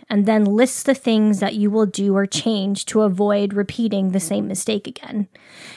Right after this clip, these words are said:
It's crucial, okay, y'all listen up. It's crucial that you actually believe in this and to make it realistic. Just saying, "Oh, I, I won't do it again,"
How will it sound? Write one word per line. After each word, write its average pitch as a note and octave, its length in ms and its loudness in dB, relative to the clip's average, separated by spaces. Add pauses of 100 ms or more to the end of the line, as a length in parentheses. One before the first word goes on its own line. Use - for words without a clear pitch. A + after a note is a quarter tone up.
It's A#3 220 -2
crucial, E4 960 2
okay, G#3+ 180 -4
y'all G3+ 180 -4
listen G#3 320 -2
up. A3+ 240 0 (160)
It's A3 180 -6
crucial D#4 500 0
that B3+ 180 2
you C4+ 120 4
actually C#4 380 2
believe C#4 320 2
in B3 80 2
this G3+ 380 -12 (200)
and A#3+ 280 -4
to C4 120 0
make A#3 400 -4
it B3 220 -2
realistic. G#3+ 800 -6 (320)
Just C#4 340 2
saying, C#4 360 4 (160)
"Oh, A#3 160 4
I, A#3 460 6
I D4 40 8
won't C4+ 220 6
do A3 100 4
it G3+ 80 0
again," F#3+ 400 -4